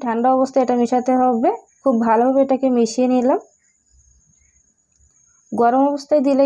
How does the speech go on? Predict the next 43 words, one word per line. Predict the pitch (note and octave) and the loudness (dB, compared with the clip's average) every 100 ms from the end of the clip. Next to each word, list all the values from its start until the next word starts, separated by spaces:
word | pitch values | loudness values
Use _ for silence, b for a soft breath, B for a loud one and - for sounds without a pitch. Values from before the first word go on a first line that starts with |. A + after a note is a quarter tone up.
| C4+ | 0
কিন্তু | C#4 C4+ C#4 | 0 0 0
এই | B3+ | 0
যে | B3+ A3 | -2 -2
ঘ্রাণ, | A3+ A#3+ B3 | -2 -2 -2
সেই | A3 | -2
ঘ্রাণটা | G#3+ G#3+ G#3+ A3+ | 0 -2 -2 -2
থাকবে | A3+ G3+ G3+ A#3 | -2 -2 -2 -2
না, | C4 | 0
তাই | A#3 F3 | 0 0
এই | A3 | 0
পর্যায়ে | A#3+ A#3 A3 A#3+ | 0 -2 0 0
দেওয়ার | A#3 A#3 | 0 0
চেষ্টা | A#3 A3 A3 | -2 -2 -2
করবেন। | A3 G#3+ C#4+ G4+ b b b b | 0 0 0 -2 b b b b
এখন | - A3+ C#4+ D4 | -4 0 0 2
আমি | D4 C#4 | 2 2
এখানে | C#4 C4+ G#3+ | 2 2 2
আইসক্রিমের | A3+ - A#3+ A#3+ B3 A#3 A3 | -2 -2 0 2 2 0 0
মোল্ড | A3 A#3+ A#3+ | 0 2 2
নিয়ে | B3 A#3+ | 2 2
নিলাম। | A#3 D4+ G4+ - | 2 0 -2 0
চাইলে | A#3 A#3 B3 | 0 2 -2
আপনাদের | B3+ B3 A#3+ | -4 -8 -6
পছন্দ | A3+ B3 A#3+ A#3+ | -6 -4 -4 -2
মতো | A#3 A3+ | -4 -2
যে | A3 G#3+ | -2 -2
কোনো | A3+ A3 | -2 -2
মোল্ডে | G#3 G#3 A3+ | 0 0 0
কিন্তু | A3+ A3 C4+ C4+ | -2 -2 -2 -2
এটা | G#3+ G#3 | 0 -2
জমাতে | G#3 G#3+ A#3 A3+ | -2 -2 -4 -2
পারেন। | A3+ D#4+ - b b b - | 0 0 -4 b b b -2
আমি | B3 C4+ | 0 2
এখানে | C#4 C4+ - B3 | 2 0 0 0
এই | A#3+ | 0
যে | C4+ C4 | -2 0
ছয়টার | B3 A#3+ A#3+ - A#3 B3 C4+ C4+ - G3 | 0 0 0 -6 -4 0 0 -2 -6 -2
যে | A3 | 0
মোল্ড | G#3 A3 A3 | 2 2 2
দেখতে | A3+ A#3 | 0 0
পাচ্ছেন, | A#3 B3+ A#3 | -2 -2 -2
এটা | A3+ G#3+ - A3+ | 0 -2 -4 -2
দিয়ে | B3+ | 0